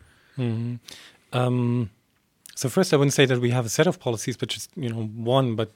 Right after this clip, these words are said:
being described by, by a, a distribution. Um, in, in the exact, like, update, um, where we assume we have a model,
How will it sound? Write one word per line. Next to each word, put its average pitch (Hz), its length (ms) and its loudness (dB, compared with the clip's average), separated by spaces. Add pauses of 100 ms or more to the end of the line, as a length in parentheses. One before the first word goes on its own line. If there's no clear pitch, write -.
being 113 200 -4
described 113 380 -8
by, 113 120 -8
by 110 320 -12
a, 113 520 -12
a 113 40 -10
distribution. 123 600 -12 (600)
Um, 120 560 -2 (560)
in, 127 260 2
in 131 200 0
the 123 180 0
exact, - 580 -2
like, 120 300 -4 (160)
update, 104 720 -2 (140)
um, 113 460 -6
where 117 160 -2
we 113 160 -4
assume 170 380 0
we 120 80 0
have 113 160 -4
a 117 60 0
model, 107 400 -4